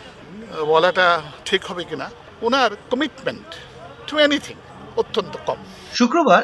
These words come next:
Speaker 2: মোহরকুঞ্জে বাংলাদেশ বইমেলার উদ্বোধন করেন বাংলাদেশের অর্থমন্ত্রী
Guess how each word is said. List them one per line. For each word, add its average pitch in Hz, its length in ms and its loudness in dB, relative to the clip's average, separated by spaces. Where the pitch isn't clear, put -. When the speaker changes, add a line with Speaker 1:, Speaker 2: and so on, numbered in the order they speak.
Speaker 2:
মোহরকুঞ্জে 156 680 4
বাংলাদেশ 147 420 4
বইমেলার 135 460 4
উদ্বোধন 175 440 2
করেন 123 300 4
বাংলাদেশের 120 440 2
অর্থমন্ত্রী 127 520 0